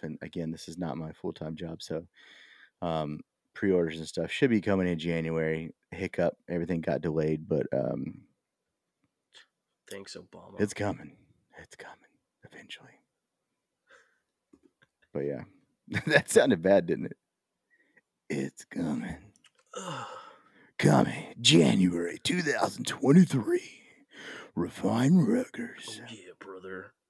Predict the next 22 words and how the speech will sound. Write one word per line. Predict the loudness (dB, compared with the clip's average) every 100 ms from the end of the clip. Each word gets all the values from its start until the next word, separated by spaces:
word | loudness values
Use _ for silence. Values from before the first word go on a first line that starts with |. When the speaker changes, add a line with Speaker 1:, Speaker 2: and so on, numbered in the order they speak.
| _ _ _ _ _ _ _ _ _ _ _ -20 -20 _ -16 2
Speaker 1:
Coming | 6 6
to | 6
the | 2
stage, | 4 8 8 6 2 2 2 -2 2
Diamond, | 6 6 4 4 6 6 4 6
Diamond. | 6 6 8 10 10 8 4 2 -2 -4 -10 -18 _ _ _ _ -10 2
Fellas, | 4 8 8 6 2
get | 6 6 6
your | 6 6
dollars | 6 4 4 2 2 2
out. | 2 2 -4 -10 -14
Speaker 2:
Oh, | -16 -14 -14 -12 -14
talking | -12 -14 -10
about | -10 -10
dollars. | -10 -6 -2 -2 -4 -8 -12 -14 -12
Um, | -8 -6 -4 -4 -4 -8 -12 -20 -20 _ _ _ _
did | -16
you | -10
hear | -6 -4
who's | -4 -8
the | -10
new | -10 -12